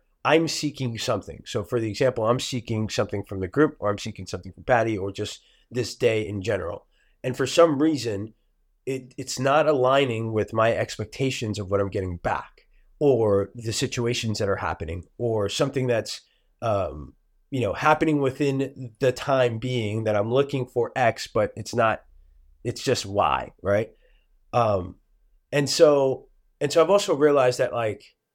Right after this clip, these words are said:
and I think it could go back or, or, or, or be connected to the, the fact of, like, trying to force, right? Trying to force something.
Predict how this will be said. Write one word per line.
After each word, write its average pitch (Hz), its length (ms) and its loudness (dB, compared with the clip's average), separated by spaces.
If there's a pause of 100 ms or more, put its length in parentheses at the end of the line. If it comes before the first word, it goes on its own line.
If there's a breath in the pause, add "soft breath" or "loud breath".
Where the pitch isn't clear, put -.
(920)
and 143 220 2
I 135 180 2
think 190 200 0
it 147 100 0
could 123 120 -8
go 131 180 6
back 123 340 2
or, 120 180 2
or, 113 220 -2
or, 98 320 -4
or 107 140 -4
be 147 200 0
connected 117 440 -4
to 107 80 -4
the, 101 180 0
the 95 140 -8
fact 104 380 0
of, 98 180 -4
like, 95 140 -2
trying 113 340 0
to 98 100 -6
force, - 760 -10
right? 85 160 -10
Trying 139 200 0
to 131 100 -2
force 110 460 -4
something. - 360 -8